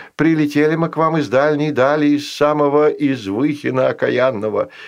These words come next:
Крылышки уж наши запылились, а ясные оченьки наши ввалились, а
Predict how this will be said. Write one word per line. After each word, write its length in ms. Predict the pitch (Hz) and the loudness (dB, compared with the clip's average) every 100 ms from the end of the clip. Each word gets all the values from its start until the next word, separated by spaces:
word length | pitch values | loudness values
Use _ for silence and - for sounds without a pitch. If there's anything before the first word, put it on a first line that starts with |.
| - | -20
Крылышки 600 | - 156 170 156 - - | -6 -2 0 0 -4 -4
уж 200 | 143 143 | -6 -4
наши 340 | 120 147 127 131 | -2 -2 -2 -4
запылились, 800 | 135 143 135 131 175 160 147 156 | -4 -2 -2 0 0 -2 -2 0
а 120 | 147 | 2
ясные 440 | 131 139 135 131 | 4 2 0 -2
оченьки 540 | 131 135 127 127 127 123 | 0 0 -2 -8 -6 -2
наши 400 | 131 135 - 131 | 0 0 -2 -4
ввалились, 800 | 123 135 139 165 208 165 151 | 0 0 2 0 -2 -4 0
а 180 | 175 180 | 0 0